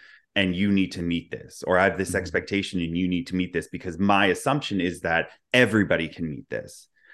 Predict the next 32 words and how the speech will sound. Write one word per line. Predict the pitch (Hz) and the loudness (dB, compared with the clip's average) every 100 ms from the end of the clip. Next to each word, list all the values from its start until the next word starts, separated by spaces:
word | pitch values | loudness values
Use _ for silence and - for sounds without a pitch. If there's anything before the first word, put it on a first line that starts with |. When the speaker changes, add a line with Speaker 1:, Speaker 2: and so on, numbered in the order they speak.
| - | -12
Speaker 2:
Yeah. | 92 | 4
Speaker 1:
Whereas | 110 104 101 | 6 6 4
if | 104 107 | -2 -2
you | 98 | -2
truly | - 117 107 101 | 0 0 2 2
believed | 98 90 107 101 87 - - | 0 -2 0 2 0 -4 0
that | 85 82 82 - | 2 2 0 -4
they | 90 90 101 95 | -12 2 4 6
are | 90 87 | 6 4
doing | 90 92 90 | 0 0 0
the | 87 | 0
best | 87 82 - | -2 -4 -4
they | 80 | -6
can, | - - 113 95 80 78 73 - _ _ _ _ 87 | -6 -4 0 0 -2 -6 -10 -16 _ _ _ _ -2
then | 98 104 98 76 | 4 4 4 -2
you | 85 92 | -4 -2
wouldn't | 123 123 156 - | 4 4 4 -4
put | 98 - | -8 -2
that | 78 65 | -2 -2
rock | 78 73 - | -2 -4 0
there | 87 | 0
because | 90 87 98 87 | 2 0 -4 -2
you're | 92 | 2
like, | 90 90 - | 2 0 -2
"Oh | 104 95 | -2 -2
shit, | - - - | -2 -2 -2
I | 78 82 | -2 -2
know | 95 | 0
you | 95 76 | -2 -6
can't | - 71 | -8 -8
meet | 73 65 | -8 -10
that." | - 60 - | -10 -12 -16